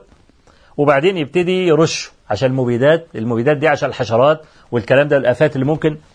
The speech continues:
تعلق بالنبات. ال-، ال-، المحصول ده ممكن يغيب في الأرض ست شهور، ممكن يغيب سبع شهور وثمان شهور،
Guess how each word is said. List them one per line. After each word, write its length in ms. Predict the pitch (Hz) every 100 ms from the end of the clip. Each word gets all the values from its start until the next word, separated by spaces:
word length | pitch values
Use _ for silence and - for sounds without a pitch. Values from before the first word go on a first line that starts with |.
| - - -
تعلق 360 | 160 160 156
بالنبات. 560 | 151 175 185 208 180 - _ _ _ _ _ _ - - - -
ال-، 440 | 226 240 220 208 202 202 196 190 180
ال-، 180 | 180
المحصول 500 | 180 170 170 - 196
ده 80 | 180
ممكن 240 | 180 185 156
يغيب 160 | 165
في 100 | 170
الأرض 280 | 147 156 135
ست 280 | 123 143 120
شهور، 400 | - 123 143 - _ - _ _
ممكن 220 | 123 127
يغيب 160 | 123 135
سبع 260 | - 135 117
شهور 440 | 110 104 131 147
وثمان 340 | 110 143 170
شهور، 400 | 170 196 233 208